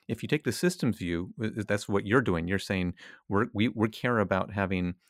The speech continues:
as much confidence and learning as much as possible so that we have the best thing the soonest across," you know, using, uh, optimizing across all the possible levers. And we're willing to, to be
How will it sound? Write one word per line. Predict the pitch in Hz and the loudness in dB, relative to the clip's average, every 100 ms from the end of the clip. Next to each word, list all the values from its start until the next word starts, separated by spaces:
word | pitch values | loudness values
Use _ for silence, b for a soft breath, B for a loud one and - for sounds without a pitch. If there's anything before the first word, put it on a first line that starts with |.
| - | -6
as | 92 | -2
much | 95 110 - | 0 0 -2
confidence | - 98 98 92 - | -4 -2 0 -2 0
and | 92 | 2
learning | 98 95 87 | 2 2 0
as | 85 | 0
much | 104 - | -2 -2
as | 98 | -6
possible | - 92 - 90 87 - b b b | -4 -4 -2 0 0 -2 b b b
so | - 98 | -4 -4
that | 92 | -2
we | 92 | -4
have | 78 87 85 - _ _ _ - | -2 -2 -2 -4 _ _ _ -6
the | 90 | -2
best | 87 104 - - | 0 0 -2 -2
thing | 95 87 | 0 0
the | 85 | -2
soonest | - 98 82 - - b b b - - _ - | 0 0 0 -4 -14 b b b -20 -20 _ -6
across," | 107 - 110 98 - | -6 2 6 6 2
you | 98 110 95 | -6 -4 -2
know, | |
using, | 90 95 92 90 - | 0 0 0 0 0
uh, | 90 - | -2 -2
optimizing | 98 - 92 92 | -4 0 0 0
across | - 90 90 - - | -2 -2 -4 -8 2
all | 101 95 | 4 4
the | 92 | 2
possible | 101 92 - 85 | 0 -2 -2 0
levers. | 95 - 87 98 | 2 2 -4 -2
And | 92 | 2
we're | 104 | 2
willing | 120 135 110 | 4 2 2
to, | 117 98 - | 0 -4 -4
to | 101 | -2
be | 104 | -4